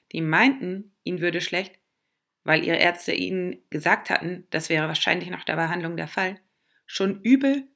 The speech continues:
bevor sie behandelt wurden. Weiteren dreizehn Prozent, die sich nicht sicher waren, was sie zu erwarten hatten,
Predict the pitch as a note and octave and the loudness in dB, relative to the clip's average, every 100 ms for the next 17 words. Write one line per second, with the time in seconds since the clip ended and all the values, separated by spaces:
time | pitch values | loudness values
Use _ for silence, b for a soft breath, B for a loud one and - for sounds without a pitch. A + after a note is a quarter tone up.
0 | _ E3+ E3 - A#3 A#3 E3+ E3 - D3+ | _ -6 -6 0 4 4 2 -6 -2 0
1 | D#3 D#3+ D3+ - D#3 D3+ - _ _ _ | 0 -2 -4 -4 -6 -6 -14 _ _ _
2 | _ _ E3 F#3+ C4 A#3+ A3+ F3+ F#3+ - | _ _ 6 6 6 0 4 4 4 -2
3 | G3+ G3 G3+ G#3 G#3+ _ b b b F#3+ | -6 -4 -2 -2 -4 _ b b b -2
4 | F#3 F#3 E3 - G#3 A3+ G#3+ A3+ A#3 B3 | -2 -2 -6 -4 0 2 4 4 2 -2
5 | - _ - F#3 F#3+ F#3+ F#3+ G3+ - G3+ | -14 _ -8 -6 -4 2 4 4 2 0
6 | G3+ - G#3 - | -2 -2 -6 -8